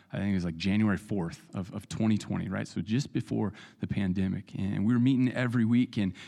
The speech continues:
and it was a, a ninety-day read-through. And, and man, it, it was so good for me to do that. So good that, that I really, I haven't stopped. Um,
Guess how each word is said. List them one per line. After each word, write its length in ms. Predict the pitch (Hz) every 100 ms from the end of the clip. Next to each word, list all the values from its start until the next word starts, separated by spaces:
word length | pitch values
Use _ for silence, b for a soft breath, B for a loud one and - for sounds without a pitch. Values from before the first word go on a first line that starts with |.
| B
and 340 | 104 104 107 107
it 20 |
was 120 | 92
a, 140 | 98 -
a 80 | 101
ninety-day 680 | 110 131 135 117 117 113 110 B
read-through. 560 | - 98 92 - 92 90 - _ _
And, 220 | 110 104 -
and 280 | 110 101 131
man, 340 | 151 110 87 B B B
it, 300 | - 123 123 -
it 240 | 135 151
was 200 | 151 135
so 580 | - - 143 143 151 151 B B 123
good 240 | 123 127
for 260 | 123 120 104
me 220 | 95 92 - -
to 100 | 107
do 120 | 110
that. 140 | 98
So 240 | - 147 147
good 320 | 131 147 117
that, 240 | 117 113
that 80 | 117
I 60 | 104
really, 340 | 127 143 113 -
I 60 |
haven't 320 | 110 143 123
stopped. 600 | - - 123 101 - - - B B -
Um, 380 | 107 98 90